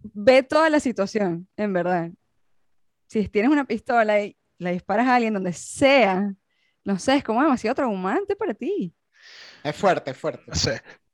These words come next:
Speaker 3: Pero
Speaker 1: O sea,
Speaker 3: imagina-,
Speaker 1: me daría
Speaker 3: imagínate,
Speaker 1: como
Speaker 3: imagina-,
Speaker 1: asco.
Speaker 3: imagínate que, que hicieron lo que, lo que le pasó a esa dos personas, le pasó a,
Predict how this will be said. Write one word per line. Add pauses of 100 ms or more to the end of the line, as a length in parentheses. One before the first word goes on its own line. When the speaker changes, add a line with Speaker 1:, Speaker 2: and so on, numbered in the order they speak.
(300)
Speaker 3:
Pero
Speaker 1:
O
sea,
Speaker 3:
imagina-,
Speaker 1:
me
daría
Speaker 3:
imagínate,
Speaker 1:
como
Speaker 3:
imagina-,
Speaker 1:
asco.
Speaker 3:
imagínate
que,
que
hicieron
lo
que,
lo
que
le
pasó
a
esa
dos
personas,
le
pasó
a,